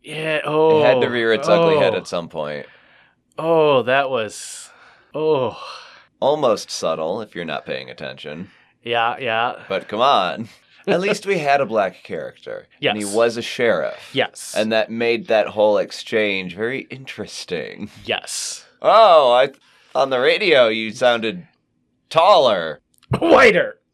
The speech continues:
Speaker 1: <clears throat>
Speaker 2: What's
Speaker 1: Excuse me.
Speaker 2: this world coming
Speaker 1: Excuse
Speaker 2: to?
Speaker 1: me. <laughs>
Speaker 2: Yes, that's the world outside of Texas, sir. Maybe you should just stay the fuck in Texas.
Speaker 1: Oh, God.
Speaker 2: And his son, his son's, uh,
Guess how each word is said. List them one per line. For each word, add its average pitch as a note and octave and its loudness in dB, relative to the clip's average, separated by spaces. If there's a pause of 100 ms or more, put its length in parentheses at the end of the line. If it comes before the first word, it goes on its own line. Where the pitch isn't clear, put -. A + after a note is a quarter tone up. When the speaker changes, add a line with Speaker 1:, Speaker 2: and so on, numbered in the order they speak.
Speaker 1:
<clears throat> - -20
Speaker 2:
What's G3 -4
Speaker 1:
Excuse E3 2
me. C#3 2
Speaker 2:
this - -6
world B2 2
coming A#2 -4
Speaker 1:
Excuse D#3 0
Speaker 2:
to? - -6 (200)
Speaker 1:
me. A#2 -18 (220)
<laughs> F#3 -6 (340)
Speaker 2:
Yes, C3 -2
that's D3 0
the D3 -2
world C#3+ 2
outside C3 4
of A2 -10
Texas, B2 -2
sir. F2 -4
Maybe G2+ -6
you G#2 -2
should G#2+ -6
just A2+ -4
stay - -6
the A2 -8
fuck G#2 -2
in F#2 -10
Texas. A2 -4 (1500)
Speaker 1:
Oh, G2+ -10 (160)
God. - -12 (720)
Speaker 2:
And D3 -12
his E3+ -12
son, D#3+ -2 (220)
his D3 -16
son's, D3 -10
uh, G#2+ -2